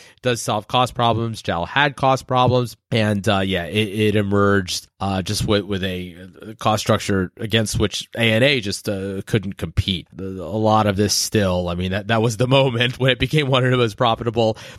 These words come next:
as I mentioned in the introduction, profitable legacy airlines in the world. Uh, it, that was bankruptcy, no question about that.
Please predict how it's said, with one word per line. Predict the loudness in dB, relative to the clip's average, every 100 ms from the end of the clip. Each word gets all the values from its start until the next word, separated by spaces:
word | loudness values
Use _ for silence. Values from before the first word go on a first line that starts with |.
| -6
as | -2 0 2
I |
mentioned | 2 2 2
in | 2
the | 2
introduction, | 0 0 0 0
profitable | -2 -2 -2 -4
legacy | -2 0 -2 0
airlines | 2 4 2 0
in | -2
the |
world. | 2 4 6 4 0 -4
Uh, | -4 0 0 -2
it, | -6 -6 -10 -8
that | -6 -4
was | -4 -8 -6
bankruptcy, | -6 -6 -6 -12 -12 -12 -12
no | -10 -12
question | -12 -14 -14 -16
about | -18 -18 -14
that. | -14